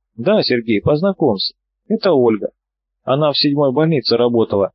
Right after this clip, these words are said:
имеет опыт хирургии. Во время войны работала у хохлов в полевом госпитале,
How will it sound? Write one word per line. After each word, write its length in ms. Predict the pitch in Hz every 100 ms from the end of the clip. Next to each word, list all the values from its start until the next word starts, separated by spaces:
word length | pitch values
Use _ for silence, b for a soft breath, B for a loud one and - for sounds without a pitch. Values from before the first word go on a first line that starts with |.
| _ _ -
имеет 380 | 180 208 160
опыт 240 | 170 156 131
хирургии. 600 | - 120 120 104 98 95 - _ _ _
Во 140 | 110 120
время 300 | 123 120 120
войны 360 | 123 139 160
работала 480 | 120 120 156 127 120
у 80 | -
хохлов 480 | - 135 - 160 120
в 40 |
полевом 420 | - 117 123 120 131
госпитале, 540 | 127 - 107 -